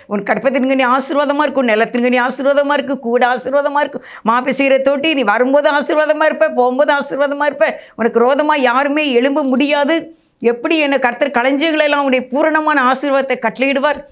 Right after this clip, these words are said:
நோயை உன்னை விட்டு விலக்குவார், கற்பத்தின்கனி மிருக ஜீவங்கள் பரிபூரண நன்மை உண்டாகும், தேசத்துல எட்டு நாள்ல மழை பெய்யும். என்னுடைய வார்த்தைகளை மட்டும் நீ கவனமாய் செவி கொடுக்கும்போது,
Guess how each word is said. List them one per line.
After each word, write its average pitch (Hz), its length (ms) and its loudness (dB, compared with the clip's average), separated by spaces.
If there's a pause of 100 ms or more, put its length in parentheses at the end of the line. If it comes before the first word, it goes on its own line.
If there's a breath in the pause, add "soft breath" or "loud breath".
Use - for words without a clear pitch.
(140 soft breath)
நோயை 302 360 2
உன்னை 302 300 2
விட்டு 277 220 -2
விலக்குவார், 262 580 0 (100)
கற்பத்தின்கனி 277 580 -2
மிருக 254 240 0
ஜீவங்கள் 277 460 -4 (160 loud breath)
பரிபூரண 339 800 0
நன்மை 277 400 0
உண்டாகும், 269 540 0 (140)
தேசத்துல 285 420 0
எட்டு 262 260 0
நாள்ல 277 240 0
மழை 233 260 0
பெய்யும். 285 400 -4 (240 soft breath)
என்னுடைய 185 300 -2
வார்த்தைகளை 302 560 -2
மட்டும் 294 580 -2 (140)
நீ 170 100 -6
கவனமாய் 269 580 0
செவி 269 300 0
கொடுக்கும்போது, 233 840 0